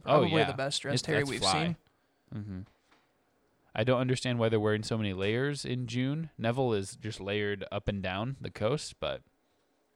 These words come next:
Speaker 2: Yeah, that's another thing I
Speaker 1: it's a
Speaker 2: learned
Speaker 1: discussion for another pod.
Speaker 2: during, um, this movie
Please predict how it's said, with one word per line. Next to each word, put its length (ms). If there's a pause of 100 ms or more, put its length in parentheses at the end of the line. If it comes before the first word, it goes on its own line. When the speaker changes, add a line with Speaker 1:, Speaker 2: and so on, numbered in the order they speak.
(480)
Speaker 2:
Yeah, 100
that's 220
another 240
thing 180
I 60
Speaker 1:
it's 60
a 20
Speaker 2:
learned 220
Speaker 1:
discussion 240
for 100
another 240
pod. 160
Speaker 2:
during, 400 (260)
um, 560 (580)
this 220
movie 400